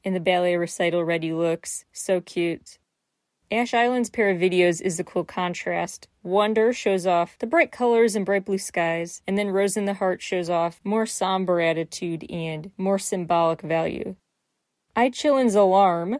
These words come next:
is not the typical movie within a movie. It's actually a video game within the video game, and they basically have superpowers from the game.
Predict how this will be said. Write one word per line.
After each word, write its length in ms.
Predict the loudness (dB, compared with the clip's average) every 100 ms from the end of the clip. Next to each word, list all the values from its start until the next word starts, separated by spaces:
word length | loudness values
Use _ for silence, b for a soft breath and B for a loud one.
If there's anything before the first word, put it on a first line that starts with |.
| -4
is 240 | -2 -2
not 220 | -2 -2 -4
the 80 |
typical 760 | -4 -2 0 2 2 2 0 -2
movie 340 | -2 0 0 -2
within 260 | -2 -4
a 40 | -4
movie. 600 | -4 -4 -4 -6 -6 -10 -8
It's 140 | 0
actually 280 | 0 2 0
a 40 |
video 240 | 2 4 4
game 440 | 6 2 2 -4 -4
within 300 | -2 2 4
the 80 | 4
video 320 | 2 2 0
game, 480 | -2 -6 -6 -8 -10
and 180 | -6 -2
they 60 | 0
basically 600 | 0 0 -4 -2 -2 0
have 460 | 0 0 -2 -4 -10
superpowers 920 | -4 -2 0 -2 2 2 2 -2 -6
from 480 | -2 2 2 0 -6
the 100 | -4
game. 460 | -4 -4 -6 -8